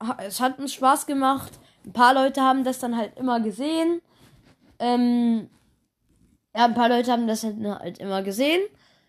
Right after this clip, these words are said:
Und, also gehört. Ähm, und das, ja, das hat uns alleine schon Spaß gemacht. Das hat uns alleine schon gereicht. Und ja,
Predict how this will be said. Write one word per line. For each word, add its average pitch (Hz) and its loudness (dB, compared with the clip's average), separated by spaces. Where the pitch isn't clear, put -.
Und, 240 0
also 190 -6
gehört. 190 2
Ähm, 233 2
und 262 -12
das, - -12
ja, 294 -6
das 294 -8
hat 311 -6
uns 294 -8
alleine 285 2
schon 277 -4
Spaß 285 -8
gemacht. 170 -8
Das 262 -2
hat 208 2
uns 233 -4
alleine 233 2
schon 226 -2
gereicht. 240 0
Und 311 -2
ja, 175 2